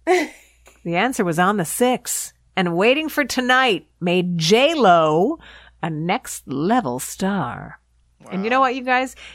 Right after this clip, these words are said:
Speaker 2: If you wanted a clear example of just how good Lisa Left Eye Lopez was with her rhymes, then go back and listen to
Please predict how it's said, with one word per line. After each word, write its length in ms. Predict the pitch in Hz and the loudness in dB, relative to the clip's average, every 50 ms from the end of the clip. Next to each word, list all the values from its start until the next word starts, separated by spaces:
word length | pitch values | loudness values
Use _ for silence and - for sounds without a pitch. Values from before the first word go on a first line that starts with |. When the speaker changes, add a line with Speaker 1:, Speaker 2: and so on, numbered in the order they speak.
| - - | -10 -6
Speaker 2:
If 140 | 202 180 | -4 -2
you 100 | 254 277 | 0 0
wanted 220 | 320 320 311 302 247 | 2 2 0 0 0
a 40 | - | -2
clear 300 | - - - 262 269 262 | -4 -2 -2 0 2 2
example 720 | 247 208 170 208 196 202 208 - - 151 143 147 - - - | 2 0 0 2 2 2 2 2 0 0 0 0 -2 -4 -4
of 160 | 175 175 170 | -6 -4 -4
just 340 | 147 196 214 - - - - _ _ | -2 -2 -2 -2 -2 -8 -16 _ _
how 460 | - - - - 262 285 311 330 294 | -16 -12 -6 0 2 2 4 4 2
good 560 | 226 196 254 262 220 175 151 139 143 160 175 _ _ _ _ - - - | 2 2 2 2 2 2 2 2 0 -2 -6 _ _ _ _ -20 -12 -6
Lisa 640 | 165 170 185 233 269 285 - - 320 311 311 311 302 _ _ - | -4 -2 0 2 0 0 0 2 2 2 2 0 -4 _ _ -18
Left 460 | - - 135 147 175 226 247 - - | -12 -8 -2 0 2 0 0 0 0
Eye 220 | 240 226 226 240 240 | 0 0 2 0 0
Lopez 580 | 202 196 202 208 190 196 190 156 147 139 135 | 0 2 2 0 0 0 0 0 -2 -2 -4
was 320 | 151 160 175 180 - 202 190 | -4 -2 0 0 0 0 -2
with 140 | 175 151 | -6 -4
her 180 | 143 170 185 185 | -2 -2 -2 0
rhymes, 600 | 170 170 160 160 165 185 220 254 302 330 294 - - | 2 2 4 4 2 2 0 -2 -2 -4 -6 -6 -8
then 360 | - 180 190 190 190 180 180 | -4 -2 -2 0 0 0 0
go 240 | 175 185 196 247 269 | 2 4 4 4 4
back 560 | 247 233 202 165 151 151 165 - - - - - - - - - - _ - | 4 4 4 4 4 2 0 -2 -6 -12 -20 -20 -20 -20 -20 -20 -20 _ -4
and 260 | - 180 180 180 180 185 | -2 0 0 0 0 2
listen 380 | 208 240 - - - 311 302 | 2 2 0 0 -2 -4 -4
to 480 | 294 - - 214 196 185 185 190 190 | -2 0 0 2 2 4 2 0 -2